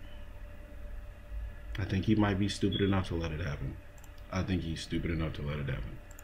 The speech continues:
He is stupid enough to let it happen. Okay. Well, hopefully that he does have a strike, and so he can definitely get rid of everything. Oops.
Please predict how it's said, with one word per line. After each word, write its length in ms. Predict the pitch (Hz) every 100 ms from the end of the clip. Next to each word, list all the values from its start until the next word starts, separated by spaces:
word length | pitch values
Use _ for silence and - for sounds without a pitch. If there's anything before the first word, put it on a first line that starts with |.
| -
He 200 | - 90
is 100 | 90
stupid 340 | - 147 147 139
enough 260 | 127 120
to 100 | -
let 200 | 98 90
it 80 | 82
happen. 320 | 80 65 - -
Okay. 400 | 104 - 76 73 - - - - - - - -
Well, 600 | - 110 113 110 107 101 - - -
hopefully 800 | - - 135 143 98 87 107 143 120 - - - - -
that 160 | - 90
he 100 | 95
does 300 | 87 104 110
have 160 | 123 110
a 80 |
strike, 540 | 92 - 90 110 143 - -
and 220 | 92 85
so 240 | - 85 85
he 80 |
can 180 | 87 78
definitely 360 | 80 90 90 82
get 100 | 80
rid 140 | 85
of 80 | 82 - -
everything. 560 | 62 - 64 53 50 - - - - - - - - - - - - - - - - - -
Oops. 500 | - - - -